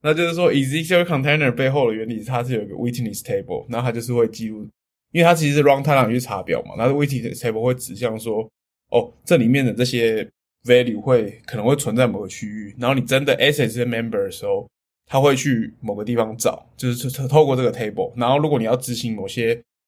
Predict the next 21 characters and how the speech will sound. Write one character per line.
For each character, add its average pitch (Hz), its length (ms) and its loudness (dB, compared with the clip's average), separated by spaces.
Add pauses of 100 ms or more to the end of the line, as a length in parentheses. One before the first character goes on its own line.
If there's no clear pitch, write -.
(160)
measure 127 360 4
的 101 60 -4
时 131 120 -4
候， 120 100 4
也 107 60 -2
是 107 60 -10
透 120 180 2
过 110 80 2
这 113 120 2
个 107 80 0
table 107 220 -4
去 113 140 -8
找 - 280 -6 (200)
真 113 180 0
正 117 100 0
的 101 120 -4
实 - 180 -12
作 92 240 -6
在 101 160 -12
哪 58 240 -14
里， - 100 -18